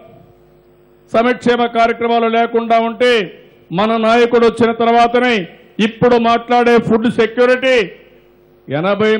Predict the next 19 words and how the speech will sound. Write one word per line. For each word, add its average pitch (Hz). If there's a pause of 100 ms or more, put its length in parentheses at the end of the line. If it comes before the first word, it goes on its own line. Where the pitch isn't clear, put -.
మూడులోనే 208 (380)
రెండు 180
రూపాయల 196 (140)
కేజీ 185
బియ్యం 175
ఇచ్చిన 170 (120)
ఘనత 196 (640)
మన 170 (120)
నాయకుడు 190
ఎన్టీ 170 (120)
రామారావు 175
గారికి 160
దక్కింది. 202 (540)
అది 165 (180)
ఆయన 165 (160)
దూరదృష్టి. 156 (1080)
పక్కా 214 (160)
ఇళ్ళు 233
గాని, 240